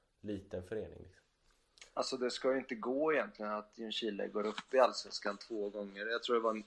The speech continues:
Speaker 2: de gick väl upp nittiosex om de spelade nittiosex. Eh,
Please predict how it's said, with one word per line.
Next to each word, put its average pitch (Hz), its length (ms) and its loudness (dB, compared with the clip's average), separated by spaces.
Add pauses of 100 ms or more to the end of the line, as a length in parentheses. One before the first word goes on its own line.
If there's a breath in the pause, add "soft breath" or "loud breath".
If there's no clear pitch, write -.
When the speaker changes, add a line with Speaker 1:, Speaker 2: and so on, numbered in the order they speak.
(120)
Speaker 2:
de 113 120 -2
gick - 200 -6
väl 117 100 -4
upp - 280 -2
nittiosex 117 560 -8
om 104 140 -10
de 104 100 -8
spelade 107 380 -2
nittiosex. - 640 -8
Eh, 104 480 -8